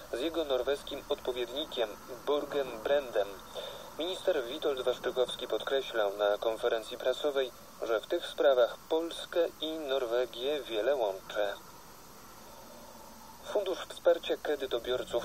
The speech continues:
należy zwiększyć trzy, cztery razy”, powiedział wicepremier, minister rozwoju i finansów Mateusz Morawiecki. Zaznaczył, że w funduszu powinno się znaleźć co najmniej parę miliardów złotych. Powinien też on być bardziej dostępny.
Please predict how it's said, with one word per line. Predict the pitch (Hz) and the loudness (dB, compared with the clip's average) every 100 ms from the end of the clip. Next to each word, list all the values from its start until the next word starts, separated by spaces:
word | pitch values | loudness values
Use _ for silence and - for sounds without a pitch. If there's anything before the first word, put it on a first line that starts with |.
| - | 0
należy | 123 120 120 113 | 4 4 4 0
zwiększyć | 107 131 143 - 185 - - | -2 -2 -2 -2 -4 -6 -6
trzy, | - 190 - | -2 -2 -4
cztery | - 180 160 143 | 0 4 4 6
razy”, | 151 123 101 95 | 4 4 -2 0
powiedział | 117 113 110 110 | -2 0 -2 -2
wicepremier, | 113 - 127 127 127 131 | -2 -2 0 2 2 0
minister | 117 120 120 123 117 110 | -2 -6 0 4 4 4
rozwoju | 117 123 120 127 127 | 2 2 2 2 0
i | 113 | -6
finansów | 110 131 135 131 120 110 | -6 -2 0 0 -2 -2
Mateusz | 113 120 123 113 | 0 2 2 0
Morawiecki. | 110 113 117 127 - 127 120 - - - - - | 4 6 6 0 -6 -6 -6 -8 -14 -14 -12 -2
Zaznaczył, | 123 113 107 104 147 160 | 2 2 4 2 4 2
że | 135 120 | 4 2
w | |
funduszu | 117 - - 117 123 127 139 | 0 -4 0 0 0 -2 0
powinno | 127 131 131 131 | 0 0 -2 -2
się | 123 143 | 0 -2
znaleźć | 113 117 120 117 - - | 2 4 4 0 -4 0
co | 127 | 2
najmniej | 127 123 120 - | 2 0 -4 6
parę | 143 139 | 8 8
miliardów | 131 123 123 131 127 123 131 | 4 -2 2 2 2 0 0
złotych. | 127 127 - 120 123 | 0 2 2 0 -2
Powinien | 151 143 143 147 147 131 | 0 -2 -2 -4 -2 -2
też | 123 123 - - | 0 0 0 -2
on | 135 127 | 0 0
być | 120 - 123 | -4 -6 2
bardziej | - 143 131 120 | 6 6 6 -2
dostępny. | 120 110 - 123 - 120 | -2 0 2 0 0 0